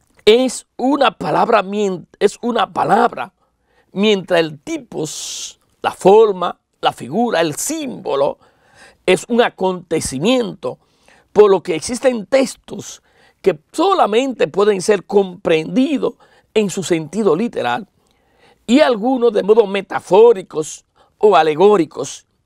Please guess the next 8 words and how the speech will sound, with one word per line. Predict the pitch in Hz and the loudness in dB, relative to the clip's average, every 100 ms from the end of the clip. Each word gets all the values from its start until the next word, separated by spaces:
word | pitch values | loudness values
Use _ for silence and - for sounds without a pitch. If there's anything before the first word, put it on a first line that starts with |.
| _ _ _ _ | _ _ _ _
y | 254 285 | 0 4
otros | 320 285 208 - | 4 2 -4 -2
solamente | 240 220 208 214 214 | 0 0 -2 -4 -6
pueden | 180 202 196 | -4 -4 0
ser | 196 | 0
entendidos | 196 185 - 175 175 208 | 0 -4 -6 -6 -2 -2
como | 180 175 160 - _ | -2 -4 -6 -6 _
teorías, | - 175 151 175 208 151 - - - - | 0 0 2 0 -2 -4 -10 -16 -18 -20